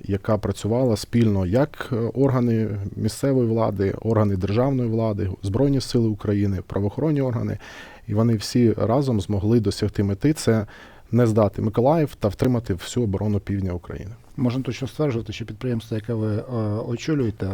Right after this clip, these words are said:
Speaker 2: ну, те, що називається безпосередню участь, приймало, е, в організації оборонних заходів. Давайте, можливо, трошки про це.
Speaker 1: Е, так, д-, дійсно, е, мені дуже було, е, приємно,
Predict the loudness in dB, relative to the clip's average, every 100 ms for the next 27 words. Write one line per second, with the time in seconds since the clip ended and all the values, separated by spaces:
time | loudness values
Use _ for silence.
0 | -2 0 0 -2 -4 -2 0 0 0 0
1 | -2 -2 -4 -2 2 2 2 -2 -8 -2
2 | 2 2 2 0 -4 -14 -18 -8 0 2
3 | 2 4 6 6 4 4 2 4 4 2
4 | 2 0 0 2 2 2 0 0 -4 -4
5 | -10 -10 -12 -4 0 0 0 -2 -2 -4
6 | -6 -8 -10 -12 -12 -12 -12 -16 -14 -16
7 | -12 0 2 2 -2 2 4 4 2 4
8 | 4 4 4 2 4 4 4 2 2 2
9 | 4 4 4 4 4 4 4 6 4 0
10 | -4 -2 0 0 0 2 4 4 2 2
11 | 0 -2